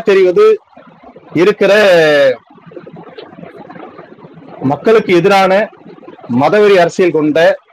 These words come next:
ஹிட்லரினுடைய யூத எதிர்ப்பு அரசியல் கொண்ட தன்மை மட்டும் நம்முடைய கண்ணுக்கு நேரடியா தெரிஞ்சது. ஆனா அதற்கு பின்னால அந்த பாசிசம் எப்படிப்பட்ட வடிவங்கள் இருக்கு, அது எதனால் உருவானது,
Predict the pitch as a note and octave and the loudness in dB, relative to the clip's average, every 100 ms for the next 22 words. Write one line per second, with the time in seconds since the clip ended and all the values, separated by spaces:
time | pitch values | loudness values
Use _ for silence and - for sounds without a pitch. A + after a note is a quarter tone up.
0 | _ - - - - - D#3 G3 G#3+ - | _ -20 -20 -20 -16 -8 -4 -4 -6 -2
1 | B3 A#3 A3+ F#3 F3 F#3 G#3+ E3+ A3 A#3+ | 0 0 0 0 0 2 0 0 -2 0
2 | F#3+ F#3 - G3 F3 F3 F3 D#3+ D3 D#3 | 0 -2 -4 -2 -2 -2 -4 -4 -6 -6
3 | E3+ E3+ D#3 G3 E3 B2+ C3+ C#3+ C#3 B2+ | -6 -6 -4 -6 -6 -6 -4 -6 -4 -2
4 | C3+ C#3 C3+ - - G#2+ B2+ - - F#3 | -2 -2 -2 -6 -6 -8 -10 -12 -8 -4
5 | D#3 E3+ F#3 F3+ F#3 G#3 C3 C3+ _ _ | -2 -4 -6 -10 -6 -4 -4 -6 _ _
6 | - - - - - A#2+ - E3 A#3+ - | -20 -20 -20 -12 -6 -6 0 0 0 -2
7 | A3 A3 E3+ G#3 G#3+ G3+ F3 D3+ F#3+ G3+ | -4 -2 -2 -4 -4 -4 -2 0 0 0
8 | F#3 D#3 D3 F3+ F#3+ - C#3 C#3 D#3+ G#3 | 0 -2 -2 -4 -2 -2 -2 -2 -2 0
9 | G3+ D3+ F3+ F3 D3+ D3+ | 0 -2 -2 0 -2 -4